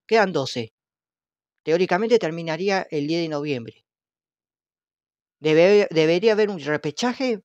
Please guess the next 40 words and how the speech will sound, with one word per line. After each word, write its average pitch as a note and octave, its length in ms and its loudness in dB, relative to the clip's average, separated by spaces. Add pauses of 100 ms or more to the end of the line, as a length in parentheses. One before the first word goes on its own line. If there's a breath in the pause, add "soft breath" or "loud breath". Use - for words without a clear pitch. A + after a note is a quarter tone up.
(120)
calculo D3+ 360 -2
que C#3+ 100 -6
sí. D3 300 -4 (240)
¿Por D#3 180 -6
qué? C#3+ 180 2
Porque C#3 300 2
Daniela A3 420 4
se E3 160 -2
fue A3 220 4
por G3 280 0
decisión D#3+ 400 -4
de E3 60 0
la D3 120 4
gente. A#2+ 440 -6 (720)
Valentina B3 840 -2 (300)
se D#3+ 160 -6
fue G3 200 -2
por F#3+ 200 0
la D#3 180 0
dis-, D3 300 -12
por D3 140 -6
decisión D3+ 460 -10
propia. B2 480 -6 (480)
Karina, C4+ 580 -2 (440)
por C#3+ 160 -6
decisión C#3+ 320 -8
de F3+ 80 -2
la D3+ 120 -2
gente. B2+ 480 -10 (260)
Sebastián, A#3 640 0 (260)
que D3 200 -2
era D3+ 120 -2
mi C#3+ 140 -8
candidato D3 480 -6
al B2+ 80 -8
principio C3+ 420 -10
cuando A#2+ 220 -12
comenzó B2+ 400 -10
el C#3 140 -8
reality, G3+ 540 -4